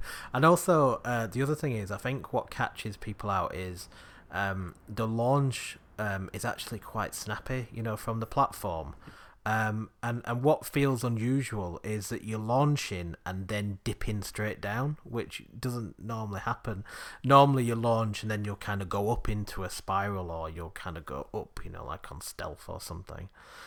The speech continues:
Um, so that's quite, uh, unusual, uh, and it's quite a weird sensation. Um, the, the other, uh, highlight potentially, Sam, would be,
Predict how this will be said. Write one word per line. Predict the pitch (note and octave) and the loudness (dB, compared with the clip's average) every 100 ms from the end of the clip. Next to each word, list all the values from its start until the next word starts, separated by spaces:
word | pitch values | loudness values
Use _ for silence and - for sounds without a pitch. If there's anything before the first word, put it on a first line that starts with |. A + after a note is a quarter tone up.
| - - | -16 -4
Um, | G#2+ G#2 G2+ G2 - | 0 0 0 -4 -6
so | - | -2
that's | B2 C#3+ - | 2 2 0
quite, | - A2 F#2 - _ - | 0 0 0 -4 _ -10
uh, | F#2+ F2 E2 C#2 - _ - | -6 -4 -6 -8 -12 _ -12
unusual, | G#2 F#2+ G#2 A#2+ A2+ G#2 F2 E2 - _ - | -8 -6 -4 -4 -4 -6 -6 -8 -14 _ -6
uh, | F#2+ F#2 E2+ - | -4 -4 -6 -6
and | F2+ | -8
it's | - | -10
quite | - A#2+ F#2 | -8 -6 -4
a | G2 | -4
weird | G2 G#2+ G2+ F#2+ | -4 -4 -4 -6
sensation. | - F#2 F2 - G#2 A2 - F#2+ F2+ F2 - | -10 -10 -8 -8 -6 -6 -6 -6 -6 -8 -6
Um, | F#2+ F#2 F2+ F2 E2+ E2 - - - - - - - - | -4 -4 -4 -6 -8 -10 -14 -20 -20 -20 -20 -20 -20 -10
the, | A#2 C#3+ F3 - | 2 4 4 2
the | A#2+ C#3 | 0 4
other, | D#3+ F3 D3 B2 - | 6 8 8 6 0
uh, | A2+ A2 G#2 G2 - - | -2 -2 0 -2 -4 -6
highlight | - A#2+ A2+ G#2 F#2+ | -2 0 0 0 -4
potentially, | - A#2 A#2+ - A2+ | -6 -4 -4 -4 -6
Sam, | - G2+ F2+ F2 | -4 -4 -4 -4
would | G2+ F#2+ - | -6 -8 -4
be, | G2+ G2 F#2+ - | -2 -2 -4 -6